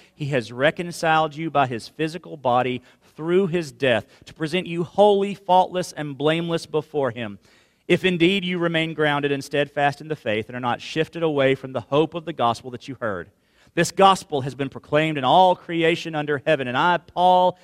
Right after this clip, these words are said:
have become a servant of it." This morning,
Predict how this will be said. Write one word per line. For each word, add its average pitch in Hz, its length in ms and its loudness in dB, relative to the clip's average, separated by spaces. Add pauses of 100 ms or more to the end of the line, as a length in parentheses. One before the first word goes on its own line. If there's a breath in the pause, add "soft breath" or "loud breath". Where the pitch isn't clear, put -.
(120 soft breath)
have 147 180 0
become 156 540 -4 (200 soft breath)
a 123 100 -8
servant 143 640 0 (260 soft breath)
of 131 220 4
it." 113 180 -4
This 165 300 -4
morning, 165 580 -2